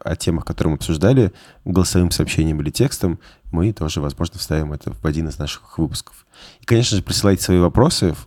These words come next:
Ссылка на форму есть в описании подкаста. Нам очень интересно на них отвечать.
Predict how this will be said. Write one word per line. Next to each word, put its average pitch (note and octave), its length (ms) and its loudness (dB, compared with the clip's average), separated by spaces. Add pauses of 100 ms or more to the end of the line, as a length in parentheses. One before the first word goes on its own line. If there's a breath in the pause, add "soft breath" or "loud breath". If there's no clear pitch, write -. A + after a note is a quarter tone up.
Ссылка - 380 -2
на E2+ 100 0
форму E2 340 0
есть D#2 280 -2
в E2 60 -6
описании D#2 460 -2
подкаста. - 640 -4 (500 loud breath)
Нам F2 280 0
очень F2 240 -4
интересно D#2 340 -6
на - 40 -8
них - 160 -12
отвечать. G#2 480 -6